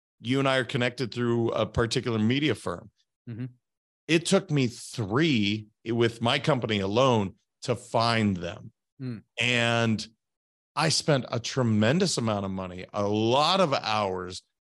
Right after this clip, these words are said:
Speaker 1: uh, you know, so much time.
Speaker 2: Yeah.
Speaker 1: And yet that was kinda what I needed to get to, to find, uh,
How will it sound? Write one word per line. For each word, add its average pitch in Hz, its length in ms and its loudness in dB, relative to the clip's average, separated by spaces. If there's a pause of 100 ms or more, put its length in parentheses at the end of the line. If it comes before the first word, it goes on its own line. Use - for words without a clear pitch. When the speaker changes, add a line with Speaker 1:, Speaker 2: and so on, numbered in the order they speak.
(440)
Speaker 1:
uh, - 100 -14 (540)
you 139 140 -2
know, 110 300 0
so - 480 2
much 170 360 0
time. 117 720 -4 (140)
Speaker 2:
Yeah. 87 140 -10 (280)
Speaker 1:
And 135 180 0
yet 127 360 2 (360)
that 131 220 -2
was 139 160 -4
kinda 139 240 -2
what 123 160 2
I 120 100 2
needed 117 320 -2
to 101 60 -8
get - 340 -4 (140)
to, 101 440 -2 (240)
to 131 120 -2
find, 113 680 -2 (380)
uh, 104 320 -4